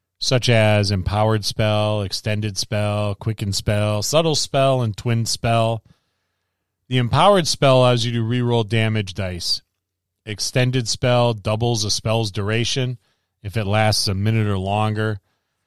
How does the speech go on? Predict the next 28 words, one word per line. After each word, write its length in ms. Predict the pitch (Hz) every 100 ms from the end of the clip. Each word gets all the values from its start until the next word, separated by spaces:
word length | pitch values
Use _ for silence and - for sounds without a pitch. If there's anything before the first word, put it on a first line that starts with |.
| _ _
With 460 | 113 117 110 107 -
quicken 420 | 196 262 214 143
spell, 500 | - - 123 120 117
you, 300 | 117 120 120 _
you 240 | 135 120 - _
can 120 | 120
spend 320 | - 156 135
two 120 | -
sorcery 480 | 143 156 139 135 123
points 340 | 104 117 113 -
to 80 | 98
change 360 | - 120 113
the 80 | 98
casting 500 | 87 107 107 - 117
time 400 | 110 120 120 120 - _ _ _ _ _ _ _ -
to 280 | 117 110
one 340 | 104 101 120 113
bonus 440 | 98 110 107 95
action 500 | 104 92 - 98 92
for, 460 | 90 _ 101 95 90
for 180 | - 101
casting. 640 | 95 98 90 - 87 87 - _ _ -
And 100 | 107
that 120 | 123
ain't 200 | 127 95
bad 400 | 95 85 85 82 _ _ _ -
at 140 | 95
all. 380 | 95 95 90